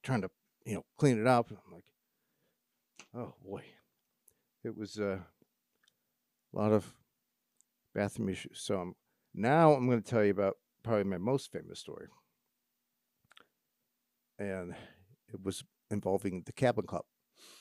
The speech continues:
Nice restaurant in Westlake. Been there a lot. So, ooh,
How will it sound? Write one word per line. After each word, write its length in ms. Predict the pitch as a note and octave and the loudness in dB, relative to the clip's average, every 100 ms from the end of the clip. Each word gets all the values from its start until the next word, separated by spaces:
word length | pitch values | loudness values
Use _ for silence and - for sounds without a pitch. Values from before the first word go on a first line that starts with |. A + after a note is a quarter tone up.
| _ _ _ - | _ _ _ -14
Nice 280 | G#2+ G2+ - | -4 -4 0
restaurant 340 | A#2 G2+ A2 F#2+ | 0 2 -2 2
in 80 | |
Westlake. 540 | G2+ A#2 - A#2+ A2+ - - - _ _ _ _ - _ | 2 2 4 4 4 -2 -18 -20 _ _ _ _ -20 _
Been 160 | G#2 F#2+ | -4 -4
there 140 | F#2+ _ | -6 _
a 80 | F#2+ | -8
lot. 440 | E2+ F2 - _ - _ _ _ _ _ _ _ _ _ _ _ _ | -6 -8 -12 _ -16 _ _ _ _ _ _ _ _ _ _ _ _
So, 400 | - D3 C3+ B2 - - - - _ _ _ _ _ _ _ _ _ _ _ C3+ | 8 12 12 12 6 -8 -12 -18 _ _ _ _ _ _ _ _ _ _ _ -6
ooh, 140 | A#2+ | -6